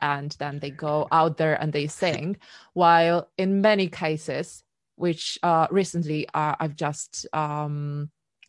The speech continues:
found out about Ariana Grande, that she's an actual producer. And I think that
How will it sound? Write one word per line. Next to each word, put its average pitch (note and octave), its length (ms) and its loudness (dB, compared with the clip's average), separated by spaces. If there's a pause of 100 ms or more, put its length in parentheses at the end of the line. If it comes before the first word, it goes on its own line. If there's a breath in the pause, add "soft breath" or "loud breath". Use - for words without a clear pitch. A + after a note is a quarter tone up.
(140)
found E3+ 360 0
out D3 280 0 (140)
about D3 540 -6 (100)
Ariana D#3+ 400 0
Grande, D3 580 -6 (380 loud breath)
that D#3+ 180 -2
she's G#3+ 400 -4
an F#3 140 2
actual D#3 420 -4
producer. E3+ 800 -4 (380)
And D#3+ 420 0 (300 soft breath)
I F3+ 100 2
think F3 440 -2
that D#3+ 280 2